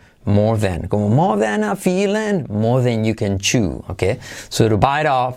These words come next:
to bite off, to bite, morder, off,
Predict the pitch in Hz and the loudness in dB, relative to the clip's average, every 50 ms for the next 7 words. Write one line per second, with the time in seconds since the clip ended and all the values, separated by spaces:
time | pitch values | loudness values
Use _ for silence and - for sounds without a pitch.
0 | - - - - 135 113 107 135 147 156 165 165 165 - - - 139 127 110 107 | -12 -12 -2 -2 2 2 4 2 2 2 0 -4 -6 -14 -2 0 0 0 2 -2
1 | 131 - - - - 113 101 127 117 107 131 170 - - - - - _ - 101 | -4 -6 -6 -4 -2 0 0 0 0 0 -2 -4 -4 -8 -12 -16 -12 _ -2 0
2 | 98 98 107 135 - - - - - - - - - - 127 107 117 143 - | 2 2 0 0 -2 -6 -14 -20 -20 -20 -20 -4 -2 -2 0 0 -2 -4 -6